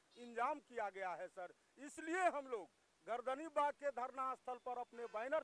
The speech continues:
तले बैठे हैं, जो हम लोगों को न्यूनतम मांग मजदूरी एवं ग्राम कचहरी में अस्थायी नियुक्ति किया जाए। हाँ, आश्वासन ये मिल रहा है आपके माननीय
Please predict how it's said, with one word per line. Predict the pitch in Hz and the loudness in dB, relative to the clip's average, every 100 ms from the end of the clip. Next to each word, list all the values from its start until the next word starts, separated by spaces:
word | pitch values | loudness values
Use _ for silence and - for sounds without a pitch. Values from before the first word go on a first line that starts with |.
| - | 0
तले | 254 247 | -4 -2
बैठे | 233 226 - 254 | -2 -4 -4 -2
हैं, | 220 269 320 - _ _ - | -2 0 -2 -4 _ _ -4
जो | 247 | -2
हम | 214 254 | 0 -2
लोगों | 262 294 339 339 | 0 2 4 2
को | 311 | 0
न्यूनतम | 294 269 - 262 254 | -4 -6 -6 -6 -4
मांग | 240 247 233 | -6 -6 -6
मजदूरी | 240 226 302 262 139 _ _ _ _ _ _ _ _ _ | -6 -4 -4 -6 -10 _ _ _ _ _ _ _ _ _
एवं | 208 262 262 302 339 247 | 6 8 8 6 2 4
ग्राम | 254 262 247 247 | 4 4 0 -6
कचहरी | 240 220 240 262 | -2 -2 -4 -6
में | 247 | -6
अस्थायी | 202 208 - 208 240 | -4 -6 -4 -4 -4
नियुक्ति | 208 196 208 | -8 -14 -16
किया | - 151 147 | -16 -10 -10
जाए। | 123 120 _ - | -10 -16 _ -4
हाँ, | 302 262 | 0 0
आश्वासन | 220 247 262 277 277 320 302 | 0 -2 2 2 4 2 2
ये | 311 | -2
मिल | 269 294 | -2 -6
रहा | 302 240 277 | -2 2 4
है | 240 247 285 _ _ _ _ - | 4 0 -2 _ _ _ _ -8
आपके | 208 254 - 285 | -4 -4 -2 -2
माननीय | 247 254 262 | 0 -2 -2